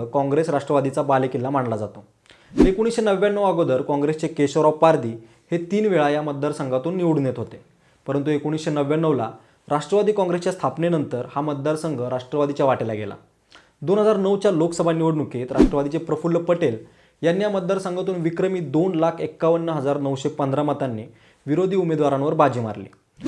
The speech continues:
तर दोन हजार चौदाला भाजपाकडून लढलेल्या नाना पटोले यांनी प्रफुल्ल पटेल यांचा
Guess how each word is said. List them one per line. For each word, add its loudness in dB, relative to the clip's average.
तर -2
दोन 2
हजार 4
चौदाला 4
भाजपाकडून 0
लढलेल्या 2
नाना -2
पटोले 0
यांनी -2
प्रफुल्ल -2
पटेल 0
यांचा -2